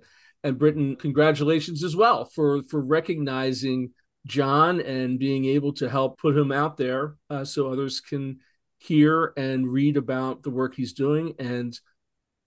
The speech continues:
I hope to continue to follow both of you and your continued success going forward.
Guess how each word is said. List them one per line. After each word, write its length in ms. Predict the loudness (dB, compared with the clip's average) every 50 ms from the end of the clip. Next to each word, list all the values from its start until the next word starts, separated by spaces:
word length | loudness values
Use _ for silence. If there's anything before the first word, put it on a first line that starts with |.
| _ -6
I 140 | -4 -2 2
hope 340 | 4 4 4 4 2 -2
to 260 | -2 0 0 0 0 -2 -8
continue 380 | -16 -10 -2 0 2 2 2
to 60 | 2 2
follow 300 | 4 4 6 6 6 6
both 280 | 6 6 4 4 2
of 100 | -2 -2
you 320 | 0 2 2 2 2 0 -2
and 180 | -4 -4 -2 -2
your 120 | -4 -4
continued 500 | -6 -6 -8 -6 -4 -2 0 0 0 0
success 540 | -2 -8 -10 -8 -4 0 0 0 0 -2 -4
going 300 | -4 -4 -2 -2 -2 -4
forward. 420 | -6 -4 -4 -4 -2 -4 -6 -10